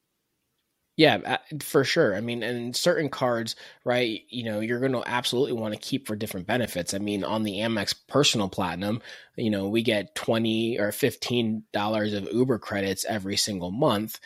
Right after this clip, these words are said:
Uh, and in December, I think we get, like, twenty-five or thirty. So it ends up being two hundred bucks for the year. So there's definitely cards that you're gonna wanna keep and use to get the benefits out of it. But if it is a card that you literally just got for the bonus and it really has no other benefits,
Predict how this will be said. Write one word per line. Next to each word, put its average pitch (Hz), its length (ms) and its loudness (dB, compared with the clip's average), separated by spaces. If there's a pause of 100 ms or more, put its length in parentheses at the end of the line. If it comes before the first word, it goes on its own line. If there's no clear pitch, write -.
(200)
Uh, 104 60 -4
and 101 260 0
in 104 160 0
December, 110 480 0
I 95 80 0
think 107 180 -6
we 104 100 -2
get, 85 180 -2
like, 80 180 -4 (140)
twenty-five 92 480 -4
or 80 40 -8
thirty. 110 420 2
So 107 120 -2
it 98 100 -4
ends 107 140 0
up 101 80 -8
being 95 160 -4
two - 160 0
hundred 104 220 0
bucks - 200 -6
for 104 140 -4
the 90 100 -4
year. 101 380 2 (280)
So - 140 -2
there's 110 200 0
definitely 165 400 4
cards 113 400 0
that 95 100 -4
you're 113 180 -2
gonna 107 140 -2
wanna 87 240 -6
keep 117 480 -2
and 101 160 0
use 113 360 0
to - 120 -8
get 101 160 -2
the - 80 -8
benefits 107 600 -2 (100)
out 98 180 -2
of 151 100 0
it. 202 200 2 (300)
But 139 100 4
if 131 120 0
it 151 100 2
is 147 120 4
a 143 40 0
card 131 260 0
that 101 100 0
you 120 140 0
literally 123 500 4
just 107 240 -4
got 104 240 -4
for 113 140 -8
the 98 140 -6
bonus 107 480 -2
and 110 140 -4
it 107 120 -6
really 110 180 -2
has 107 220 -4
no 113 240 0
other 101 180 0
benefits, 110 540 -2